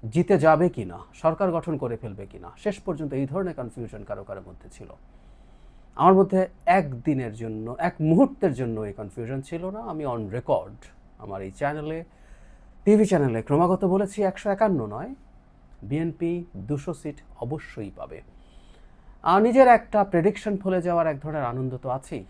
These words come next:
এটা বিএনপি জিতে যাওয়ার আনন্দের সাথে যুক্ত হয়েছে। নাও হতে পারতো, আপনারা অনেকে খুবই চ্যালেঞ্জ দিয়েছিলেন আমাকে প্রেডিকশনের ভিডিওতে যে দুদিন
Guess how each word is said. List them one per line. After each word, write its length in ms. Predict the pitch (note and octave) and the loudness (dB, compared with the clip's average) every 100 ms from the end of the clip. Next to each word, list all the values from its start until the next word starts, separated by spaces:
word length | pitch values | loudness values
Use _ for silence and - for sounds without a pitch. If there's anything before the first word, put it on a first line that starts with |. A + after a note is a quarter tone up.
| - | -16
এটা 420 | B2+ A2+ G#2+ G2+ | -8 -4 -4 -6
বিএনপি 320 | A#2 B2+ A#2+ A#2+ | -10 -12 -10 -8
জিতে 280 | C3 D3+ | -6 -6
যাওয়ার 220 | C#3+ D3+ D#3 | -2 -2 -2
আনন্দের 280 | D3 C3+ | -4 -6
সাথে 240 | C3 C3 A#2 | -8 -12 -12
যুক্ত 300 | C3 - B2+ | -12 -14 -16
হয়েছে। 420 | F#2+ F2+ - - - - - - - - - - - | -16 -16 -16 -20 -20 -20 -20 -20 -20 -20 -20 -16 -6
নাও 240 | A2 A#3 | 4 4
হতে 220 | B3+ C4 | 4 0
পারতো, 420 | A#3+ G#3 - A3 A#3 | 0 0 0 -12 -10
আপনারা 260 | - D#3 D#3 | -12 -8 -6
অনেকে 220 | D#3 D3 | -4 -6
খুবই 180 | D3 C#3+ | -6 -4
চ্যালেঞ্জ 400 | C#3+ D3 D3+ B2+ | -4 -4 -6 -6
দিয়েছিলেন 480 | C#3 C#3 C#3 B2+ | -6 -6 -8 -8
আমাকে 440 | B2 A#2+ - A#2+ A2+ | -8 -10 -10 -10 -8
প্রেডিকশনের 500 | A#2+ A2+ A#2+ B2+ A2+ | -8 -10 -10 -12 -12
ভিডিওতে 560 | G2+ A2+ A2+ G#2+ A2 G2 | -10 -10 -10 -12 -14 -14
যে 200 | A2 G2+ | -14 -14
দুদিন 300 | G2 G#2 A2 | -14 -16 -18